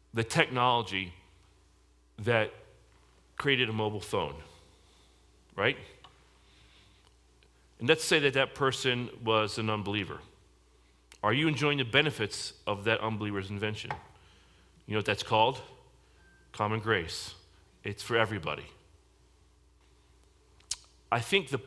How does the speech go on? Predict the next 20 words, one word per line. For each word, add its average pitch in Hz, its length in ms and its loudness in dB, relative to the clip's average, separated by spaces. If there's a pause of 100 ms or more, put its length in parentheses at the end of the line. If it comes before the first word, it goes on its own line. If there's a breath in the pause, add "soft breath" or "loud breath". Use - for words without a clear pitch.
(280)
was 127 140 -4
it 127 80 -6
the - 100 -4
polio 165 460 0
vaccine? 127 540 -2
I 104 40 -2
can't 101 260 -10
remember. 107 180 -4
I - 20 -4
think 123 180 -8
that 120 200 0
was 110 260 -6 (840 soft breath)
created 120 240 0
by 107 140 0
a 101 40 0
believer. 110 460 -6 (800)
But 95 120 -4
who 143 180 -2
experiences 135 600 -4
that? 85 220 -4